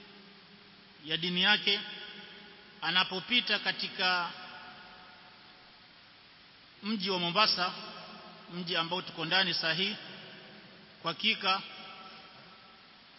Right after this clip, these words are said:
ataona vile kuna mabango mengi ambayo ni mabango yanayotangaza wachawi na uchawi.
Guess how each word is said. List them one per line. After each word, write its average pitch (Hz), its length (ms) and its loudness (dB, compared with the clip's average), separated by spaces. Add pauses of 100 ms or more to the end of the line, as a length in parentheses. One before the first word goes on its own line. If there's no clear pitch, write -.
(720)
ataona 202 640 4 (1600)
vile 196 480 0
kuna 180 240 -2
mabango 180 600 2
mengi 196 600 2 (1120)
ambayo 196 500 4
ni 190 60 -2
mabango 190 680 0 (880)
yanayotangaza 175 1080 2 (540)
wachawi 175 500 4
na 156 120 2
uchawi. 135 420 2